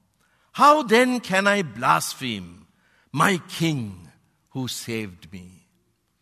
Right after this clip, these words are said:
And then he was threatened with fire. And then he says, "The fire you threaten me with burns only for a short time,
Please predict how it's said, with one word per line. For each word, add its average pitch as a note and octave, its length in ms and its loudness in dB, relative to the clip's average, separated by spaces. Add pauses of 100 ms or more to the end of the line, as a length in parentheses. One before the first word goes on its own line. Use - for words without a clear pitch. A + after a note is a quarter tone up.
(680)
And C3 140 -6
then C4 160 4
he C#4 100 2
was A#3+ 160 2
threatened A#3 480 0
with A#3 140 -4
fire. A3+ 560 2 (1200)
And - 100 -20
then D3+ 160 -4
he D#3+ 80 0
says, E3 300 0
"The D3 120 -4
fire F3 380 0
you E3 200 -2
threaten E3 460 -6
me E3 140 -4
with D#3 220 -2 (400)
burns F3 560 0
only E3+ 320 2
for D#3+ 180 0
a D#3+ 40 0
short F#3 420 2
time, C3+ 480 -2